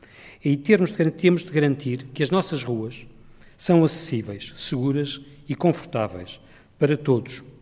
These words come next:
E isso é, lembremos mais uma vez, um direito social, para não dizer mesmo um direito humano. Esta é uma área que deve integrar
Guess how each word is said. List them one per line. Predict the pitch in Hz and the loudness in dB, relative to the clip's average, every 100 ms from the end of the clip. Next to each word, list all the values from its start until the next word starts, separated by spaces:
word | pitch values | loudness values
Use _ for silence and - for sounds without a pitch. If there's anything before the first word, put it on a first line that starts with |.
| - | -4
E | 143 | -2
isso | 156 - 190 175 - - | 0 0 -4 -8 -16 -4
é, | 123 127 127 - - | -2 -2 -6 -20 -12
lembremos | 127 123 113 113 110 | -4 -2 -2 -4 -4
mais | 113 113 | -6 -6
uma | 107 | -8
vez, | 113 135 139 - - - _ _ _ _ _ _ _ - | -6 -6 -8 -16 -20 -20 _ _ _ _ _ _ _ -2
um | 147 | 2
direito | 147 143 147 | 4 2 2
social, | - - 117 104 101 - - - | -8 -6 -4 -6 -8 -14 -20 -6
para | 123 | -4
não | 127 | -2
dizer | 113 117 113 | -2 -4 -2
mesmo | 120 123 - - - - - | -2 -4 -8 -20 -20 -14 -4
um | 143 | -2
direito | 117 123 117 120 | -2 -4 -4 -6
humano. | 110 92 87 - _ _ _ - - - - _ | -12 -12 -16 -20 _ _ _ -20 -20 -20 -20 _
Esta | 165 175 - 190 | 6 6 6 0
é | 196 - | 0 0
uma | 160 160 | 4 8
área | 151 139 | 8 6
que | 135 143 | 4 2
deve | 147 143 | 2 0
integrar | 139 131 135 135 | -2 0 2 4